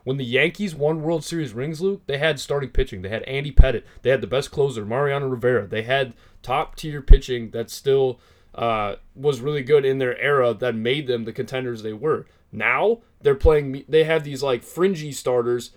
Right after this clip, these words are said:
who could be good, but then they get hurt or something. Like, Severino has an injury past now.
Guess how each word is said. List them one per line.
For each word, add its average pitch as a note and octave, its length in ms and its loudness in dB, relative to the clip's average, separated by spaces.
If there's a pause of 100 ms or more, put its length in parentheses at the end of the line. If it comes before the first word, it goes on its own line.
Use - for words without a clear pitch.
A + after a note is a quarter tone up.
(100)
who C#3 120 -8
could F3+ 240 4
be F3 140 -4
good, C3+ 380 0 (100)
but C3 140 -4
then D3 160 2
they C3+ 80 -2
get B2 180 -2
hurt D3+ 240 2
or A2+ 60 -6
something. G#2+ 340 -10
Like, A2 120 -8
Severino C3+ 520 -4
has B2 220 -4
an A2+ 60 -10
injury A#2 260 -10
past A2 440 -8
now. G#2 260 -12